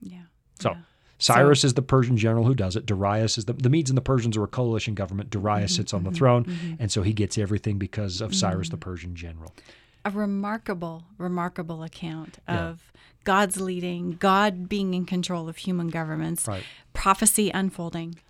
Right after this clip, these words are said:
Speaker 1: What are our takeaways from
Speaker 2: Well,
Speaker 1: this?
Speaker 2: there's
Speaker 1: There's
Speaker 2: a,
Speaker 1: a
Speaker 2: there's,
Speaker 1: lot
Speaker 2: yeah,
Speaker 1: here.
Speaker 2: there's so much, and we got two minutes, but here, here's one. You know,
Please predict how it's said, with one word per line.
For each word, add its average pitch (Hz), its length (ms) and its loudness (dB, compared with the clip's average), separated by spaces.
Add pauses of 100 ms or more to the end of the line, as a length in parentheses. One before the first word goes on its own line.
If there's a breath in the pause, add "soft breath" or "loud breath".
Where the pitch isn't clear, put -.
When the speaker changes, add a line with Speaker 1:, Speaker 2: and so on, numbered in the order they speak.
Speaker 1:
What 220 160 0
are 311 100 4
our 285 100 2
takeaways 247 640 2
from 165 120 2
Speaker 2:
Well, 233 180 10
Speaker 1:
this? 175 160 4
Speaker 2:
there's 240 140 8
Speaker 1:
There's 240 100 8
Speaker 2:
a, - 20 4
Speaker 1:
a 226 40 6
Speaker 2:
there's, 240 120 12
Speaker 1:
lot 285 220 10
Speaker 2:
yeah, 190 100 6
Speaker 1:
here. 254 280 10
Speaker 2:
there's 196 160 6
so 214 260 8
much, 107 420 2
and 127 220 2
we 120 80 2
got 117 180 2
two 120 140 -2
minutes, 90 260 -4
but 139 180 -6
here, 185 160 -4
here's 151 280 -2
one. 98 400 -4
You 113 80 -4
know, 113 240 -2